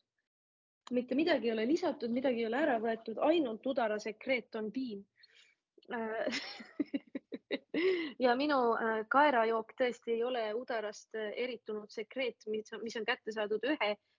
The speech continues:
või mitme lüpsmise tulemusena. Äh, mina tarbijana sain tõesti targemaks ja kindlasti, äh,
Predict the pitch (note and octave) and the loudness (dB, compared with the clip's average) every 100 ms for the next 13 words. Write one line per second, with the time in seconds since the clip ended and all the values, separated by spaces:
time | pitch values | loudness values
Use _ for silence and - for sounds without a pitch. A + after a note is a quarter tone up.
0 | _ A3 C4 C#4 A#3+ F4+ - A#3+ A3 C4 | _ 2 4 4 4 2 0 -2 0 0
1 | - - G#3+ G#3+ G#3+ C#4+ F#3 F3 - - | -4 -4 -2 -2 0 0 0 -4 -10 -14
2 | - _ _ _ _ _ _ _ _ _ | -16 _ _ _ _ _ _ _ _ _
3 | - A3+ G#3 G#3 A3+ - A3 B3+ - - | -12 -8 -6 -8 -8 -8 -10 -10 -10 -2
4 | C#4 A#3+ G#3+ C#4 D#4 G#3 G#3 G#3 G#3+ A3 | 0 0 2 2 2 2 0 0 -2 -2
5 | A#3+ C#4 - G#3 F4+ D#4+ A3+ G#3+ - - | 0 -2 -2 2 2 2 -2 -4 -8 -12
6 | A#3+ A3+ A3 A3 - E4 E4+ A#3+ A#3 - | -2 2 4 2 0 0 2 2 -2 -6
7 | A#3 A3 - - - - - _ A3+ A3+ | -6 -2 -2 -2 -4 -16 -20 _ -4 -4